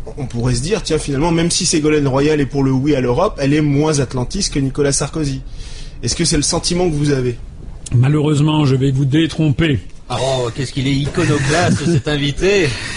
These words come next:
Speaker 2: Je voudrais quand même rappeler, ou à, à, à, à informer tout simplement nos auditeurs.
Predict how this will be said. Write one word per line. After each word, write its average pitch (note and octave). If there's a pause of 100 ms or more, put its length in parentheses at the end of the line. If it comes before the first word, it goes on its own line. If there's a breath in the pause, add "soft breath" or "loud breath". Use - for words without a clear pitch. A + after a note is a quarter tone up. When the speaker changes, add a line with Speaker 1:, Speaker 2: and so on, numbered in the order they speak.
(540 loud breath)
Speaker 2:
Je C#3
voudrais D#3
quand D3
même D#3+
rappeler, C3+
ou A#2+
à, B2
à, C3+
à, D3+ (420)
à C#3
informer A#3
tout B2+
simplement C3+
nos C3+
auditeurs. B2